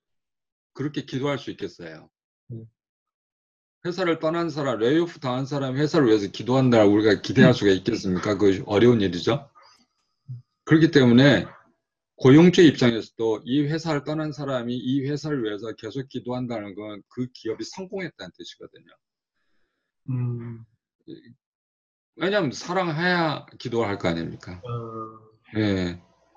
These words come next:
Speaker 1: 그래, 레이오프도 사랑의 방식일 수가 있어요.
Speaker 2: 음.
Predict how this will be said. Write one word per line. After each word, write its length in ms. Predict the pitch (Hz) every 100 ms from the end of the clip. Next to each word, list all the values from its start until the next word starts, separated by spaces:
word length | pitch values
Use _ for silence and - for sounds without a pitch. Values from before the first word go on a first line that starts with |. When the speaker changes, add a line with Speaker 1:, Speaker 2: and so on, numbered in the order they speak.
| _ _ _
Speaker 1:
그래, 280 | 143 156 123
레이오프도 640 | 120 160 175 170 143 143
사랑의 420 | 135 160 170 165
방식일 540 | 123 110 120 - 139 127
수가 220 | - 117 -
있어요. 720 | 98 - 98 82 82 87 85 _ _ _ -
Speaker 2:
음. 260 | 120 117